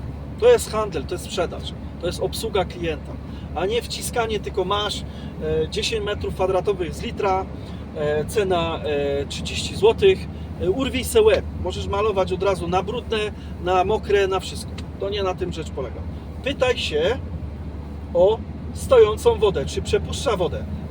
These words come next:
Bardzo dużo się dowiesz. Dobrze, raz, dwa, trzy, cztery, pięć.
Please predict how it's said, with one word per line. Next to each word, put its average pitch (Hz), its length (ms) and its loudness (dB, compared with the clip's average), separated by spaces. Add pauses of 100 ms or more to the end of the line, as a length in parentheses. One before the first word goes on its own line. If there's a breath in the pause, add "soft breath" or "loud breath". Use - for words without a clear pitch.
Bardzo 480 320 4
dużo 415 220 2
się 381 140 0
dowiesz. - 340 -6 (800 loud breath)
Dobrze, 240 320 2 (160)
raz, 196 240 0
dwa, 202 240 0
trzy, 226 340 -4
cztery, 196 420 0
pięć. 233 400 -2